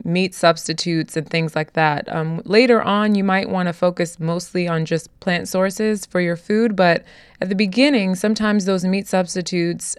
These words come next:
and, you know, the vegan cheese and things like that, those things really do help you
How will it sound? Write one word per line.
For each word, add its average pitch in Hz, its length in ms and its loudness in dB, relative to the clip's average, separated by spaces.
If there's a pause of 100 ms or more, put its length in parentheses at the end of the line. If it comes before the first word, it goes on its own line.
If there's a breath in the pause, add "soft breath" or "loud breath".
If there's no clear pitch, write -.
(140)
and, 170 180 2
you 170 120 0
know, 151 300 -2
the - 380 -2
vegan 170 380 0
cheese 175 460 -2
and 156 200 -2
things 180 200 -2
like 165 180 0
that, 165 380 2
those 185 200 2
things 185 240 -2
really 180 360 2
do 165 220 0
help 160 380 -2
you 143 420 -2